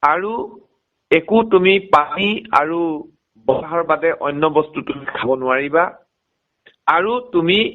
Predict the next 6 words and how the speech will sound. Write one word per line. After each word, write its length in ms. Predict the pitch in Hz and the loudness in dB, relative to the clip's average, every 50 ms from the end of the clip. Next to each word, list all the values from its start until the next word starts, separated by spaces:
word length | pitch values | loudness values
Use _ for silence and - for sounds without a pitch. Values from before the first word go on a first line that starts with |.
| - - _ _ - | -12 -20 _ _ 0
ইয়াৰ 220 | 139 147 151 151 | 2 2 2 2
পৰা 280 | 151 170 175 190 - - - - - | 0 0 0 0 -2 -4 -10 -6 0
উঠি 320 | 151 139 - - 202 196 | 0 0 2 4 4 6
যাব 200 | 175 175 151 135 139 | 6 4 4 4 0
নোৱাৰিবা। 580 | 135 120 - - 101 95 92 - - - - _ _ _ _ _ _ _ _ _ _ _ _ _ _ - - 117 | -2 -2 -4 -8 -8 -10 -10 -10 -10 -12 -12 _ _ _ _ _ _ _ _ _ _ _ _ _ _ -6 -6 0
গতিকে 760 | 110 117 131 127 - 226 233 226 151 143 - 82 - - _ | 2 2 2 4 2 -2 -2 -2 -8 -10 -10 -10 -14 -20 _